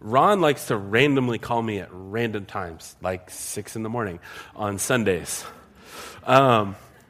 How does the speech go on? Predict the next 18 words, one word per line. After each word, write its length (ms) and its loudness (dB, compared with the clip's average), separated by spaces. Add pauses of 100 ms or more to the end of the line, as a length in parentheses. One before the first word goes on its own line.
but 640 6
my 320 6
first 540 2
few 340 0
months 420 4
here, 300 2 (240)
anytime 480 4
Ron 200 4
called, 240 6
I 20 0
was 100 -4
like, 180 -6
"Oh 180 -4
boy, 240 -8
what 100 -4
did 100 -2
I 60 -4
do? 260 -12